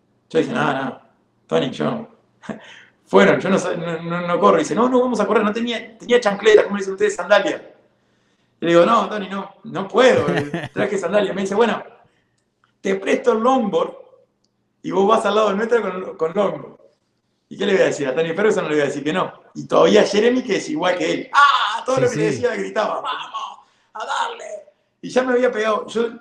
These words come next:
Speaker 1: contra, era contra Yair la pelea. Porque me acuerdo que hice sparring con, con la posición de Yair.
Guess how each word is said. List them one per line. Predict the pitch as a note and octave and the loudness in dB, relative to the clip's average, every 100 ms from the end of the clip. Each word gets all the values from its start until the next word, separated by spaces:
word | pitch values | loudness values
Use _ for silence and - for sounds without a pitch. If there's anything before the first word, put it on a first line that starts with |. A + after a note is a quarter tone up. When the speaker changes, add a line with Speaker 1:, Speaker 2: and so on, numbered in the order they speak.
| - - _ _ - _ | -20 -20 _ _ -20 _
Speaker 1:
contra, | A3 A3 A#3+ - | -2 0 -2 -4
era | B3+ C4+ | 0 2
contra | B3 A3 | 2 0
Yair | F#3 F#3+ G#3 E3 | 0 2 2 2
la | C#3+ | -2
pelea. | C#3+ C3 - - _ _ _ _ _ _ _ _ _ _ | -2 -4 -8 -16 _ _ _ _ _ _ _ _ _ _
Porque | - F3+ F3+ | -6 -4 -2
me | F3+ | -2
acuerdo | G3 A3+ | 0 0
que | A3 | 0
hice | A3 G#3+ | 0 0
sparring | - A3+ A#3+ A3 | 2 2 0 -4
con, | G#3+ _ | -8 _
con | F3+ | -2
la | F3 | -2
posición | E3+ E3 G#3 | -2 -4 -4
de | G#3 | -2
Yair. | E3 D#3+ C#3+ - _ | 0 0 -2 -12 _